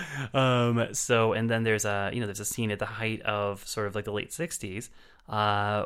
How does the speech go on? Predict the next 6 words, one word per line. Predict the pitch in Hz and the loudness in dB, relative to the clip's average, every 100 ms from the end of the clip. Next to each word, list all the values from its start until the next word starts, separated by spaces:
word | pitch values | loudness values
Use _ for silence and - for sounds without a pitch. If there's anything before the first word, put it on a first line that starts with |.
| - | -4
where, | 107 107 104 101 101 101 | -4 -2 0 0 -2 -2
uh, | 101 98 | -2 -2
Mister | 101 104 - 101 | -4 -6 -4 -2
Rogers | 95 92 92 98 95 98 - | 0 -2 -2 -4 -4 -6 -10
welcomes, | 120 107 101 110 101 98 - | -2 0 0 -2 -4 -8 -8
um, | 98 95 92 98 | -6 -4 -4 -6